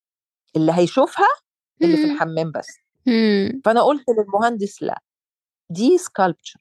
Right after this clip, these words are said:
Speaker 1: وأنا عايزة أشوفها من كل حتة في الدور اللي فوق." قال لي: "يعني إيه؟"
Speaker 2: <laughs>
Speaker 1: قلت له: "يعني أوض النوم الحيطان بتاعتها في الجزء ده هتبقى مش،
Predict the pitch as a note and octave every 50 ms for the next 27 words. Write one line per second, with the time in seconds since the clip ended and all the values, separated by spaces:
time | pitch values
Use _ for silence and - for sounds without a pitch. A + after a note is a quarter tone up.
0 | _ - F3 E3 E3 E3 F#3+ G#3+ A3+ G3+ G3 - B3 A#3+ - G#3+ F#3 F3+ F3 -
1 | _ - B3+ C4+ B3+ A3 - - - B3 - _ A#3 - - F3 D#3+ F3+ G3+ G3
2 | F#3 E4 D#4 - - E4 C#4 - C#4+ - C#4 B3+ F3+ A#3+ G3 - A#3+ - F#3 F#3+
3 | - _ _ _ _ _ _ _ - A#4 A4 D#4+ D#4 - - - D#4 - - D4
4 | - _ - C4 F#3+ F3+ - - B3+ C4+ D4+ C4 A3+ G#3 F3+ F3+ F3 F#3+ - -
5 | A3+ A#3+ A3+ G3+ D#3 F#3 F3+ F3 F3 F3 F3+ G3 G#3 A#3+ D4+ D4+ - _ _ _
6 | _ _ _ _ _ _ _ _ _ - F3 E3+ - - - F#3+ - - G#3 A3+
7 | A#3 G#3 E3+ F3 - E3 D#3 D#3+ F#3 F#3 - - - D#3+ D3+ - _ _ - -
8 | D#3+ C#3+ C3+ - A3 A3 - - - F3+ D#3+ F#3+ B3 D4+ - _ _ _ _ _
9 | _ _ _ _ _ - F#3 F3 - A3+ A3 G#3 - - A#3 - - - F3+ F#3
10 | - -